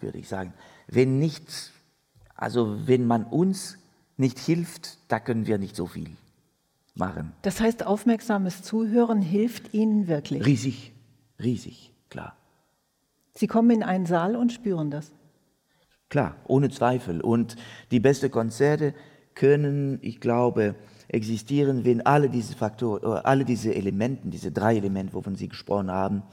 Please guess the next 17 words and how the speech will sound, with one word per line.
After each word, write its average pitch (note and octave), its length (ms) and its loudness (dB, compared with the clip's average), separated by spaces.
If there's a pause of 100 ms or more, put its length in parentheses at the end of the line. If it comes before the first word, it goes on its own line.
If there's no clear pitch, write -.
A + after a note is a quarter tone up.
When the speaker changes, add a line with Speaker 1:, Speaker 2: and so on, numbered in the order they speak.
(600)
Speaker 1:
ähm, G2 800 2
also G2+ 180 0
dabei G#2 400 2
sind. B2+ 520 -4 (1160)
Und G2+ 140 0
sicher A2+ 340 0
vor - 300 0
allem B2+ 460 2 (560)
also A2+ 640 0
ein, A#2+ 800 0 (960)
ja, D3 240 0
ein A#2+ 180 0 (160)
positive C3+ 920 -2 (340)
Haltung A2 640 -2 (400)
von G#2 220 -4
jedem G2 320 -2
Mensch, F2 580 -8